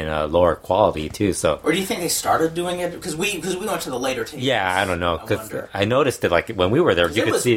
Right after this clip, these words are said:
Speaker 1: yeah, you
Speaker 2: really
Speaker 1: could see all that,
Speaker 2: visible.
Speaker 1: that. And then when we went to the, to the press day, they, when they would m-, hit the mat, you could see the stuff
Speaker 2: Yes,
Speaker 1: kinda,
Speaker 2: yes, I, I don't
Speaker 1: yeah.
Speaker 2: see how you couldn't see
Speaker 1: Yeah.
Speaker 2: that, actually.
Speaker 1: Yeah, so the, the, the matches themselves,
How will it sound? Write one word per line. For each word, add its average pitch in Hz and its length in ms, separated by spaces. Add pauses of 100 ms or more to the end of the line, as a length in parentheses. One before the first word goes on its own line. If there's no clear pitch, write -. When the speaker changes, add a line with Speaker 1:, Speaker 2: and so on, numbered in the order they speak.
Speaker 1:
yeah, 131 180
you 123 60
Speaker 2:
really 135 140
Speaker 1:
could - 60
see 131 60
all 117 120
that, 95 80
Speaker 2:
visible. 95 220
Speaker 1:
that. 90 200 (240)
And 147 120
then 151 100
when 139 120
we 120 100
went 131 380
to 113 120
the, 95 320
to - 100
the 95 80
press 131 320
day, 87 160
they, 85 320 (200)
when 90 140
they 87 80
would 87 140
m-, 95 240
hit 107 180
the 104 60
mat, 95 300
you 82 100
could - 160
see - 100
the 78 140
stuff - 260
Speaker 2:
Yes, 262 380
Speaker 1:
kinda, - 60
Speaker 2:
yes, - 280
I, - 200
I - 80
don't 175 100
Speaker 1:
yeah. - 60
Speaker 2:
see - 140
how - 100
you - 160
couldn't - 320
see 92 200
Speaker 1:
Yeah. 82 240
Speaker 2:
that, 76 140
actually. - 420 (240)
Speaker 1:
Yeah, 73 280 (180)
so 85 520 (1000)
the, 117 200
the, 117 200 (220)
the 107 100
matches 127 480
themselves, 110 840